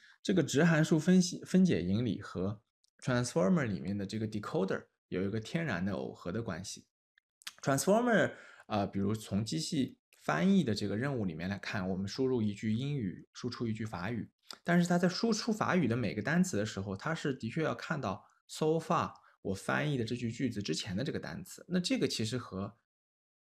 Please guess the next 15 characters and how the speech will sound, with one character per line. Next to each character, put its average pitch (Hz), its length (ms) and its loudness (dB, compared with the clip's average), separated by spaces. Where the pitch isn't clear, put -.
优 170 240 2
势 170 160 -2
函 98 240 -6
数 123 100 -8
分 143 220 -6
解 123 100 -4
引 101 240 -6
理 113 80 -6
就 123 140 -6
长 - 180 -8
得 92 60 -12
非 175 160 -2
常 101 160 -6
的 104 80 -10
像。 - 180 -8